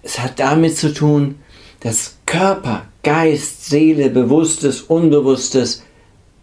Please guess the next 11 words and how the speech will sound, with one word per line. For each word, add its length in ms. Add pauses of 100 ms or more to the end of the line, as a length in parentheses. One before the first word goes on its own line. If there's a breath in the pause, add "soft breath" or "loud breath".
(140)
als 500
Team 600
zusammenarbeiten 1200 (1120)
und 240
nicht 440 (1120)
als 260
Gegner. 400 (1800 loud breath)
Denn 180
nur 160
als 280
Team 580